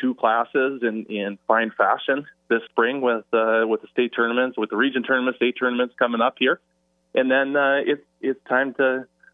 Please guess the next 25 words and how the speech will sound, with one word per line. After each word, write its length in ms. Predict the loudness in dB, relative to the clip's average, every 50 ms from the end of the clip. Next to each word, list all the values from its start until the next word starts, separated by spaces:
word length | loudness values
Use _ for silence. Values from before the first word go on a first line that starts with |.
| _ _ _
to 400 | 0 2 2 4 4 2 2 0 -2
start 240 | 2 2 2 2 2
a 20 | 0
new 120 | -2 0 2
chapter 420 | 2 2 2 2 0 0 0 0
in, 200 | 0 -2 -6 -8
in 180 | -8 -6 -6 0
basketball 480 | 2 2 2 2 -2 -2 -2 0 0
in 80 | 2 2
North 180 | 0 -2 -2 -4
Dakota 460 | -4 0 0 2 2 2 0 -2 -2 -2
at 120 | -2 -2 -2
the 40 | -4
conclusion 480 | -10 -10 -4 0 0 0 0 0 -4
of 80 | -2 0
this 140 | 0 -2 0 0
season. 420 | 0 0 0 2 0 -2 -2 -4 -2
And, 440 | 0 0 2 2 2 2 2 0 -4 -10 _ _ _ _ _ _ _ _ _ _
uh, 120 | 0 0 2
again, 380 | 0 0 2 2 2 2 2
I 80 | 0 0
think, 300 | 0 0 -2 -2 0 0
uh, 340 | 2 2 4 2 2 0 0 0
everybody 460 | 0 0 2 2 2 2 2 2 2
is, 200 | 2 2 0 -2